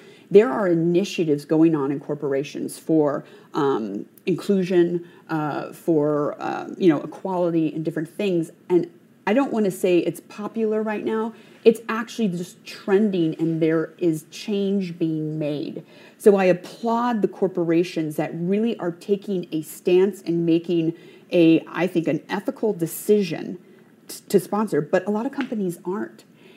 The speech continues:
And it's just, uh, like you said, we're moving in that direction.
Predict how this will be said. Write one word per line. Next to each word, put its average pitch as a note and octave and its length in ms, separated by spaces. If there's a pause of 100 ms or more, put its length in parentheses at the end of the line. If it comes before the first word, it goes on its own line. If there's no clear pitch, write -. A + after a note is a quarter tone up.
(120)
And G3 300
it's G3 200
just, - 580
uh, G3 80 (100)
like F#3 200
you G#3+ 80
said, F3+ 380
we're F3+ 100
moving G3 680
in F3 140
that E3 180
direction. D#3 540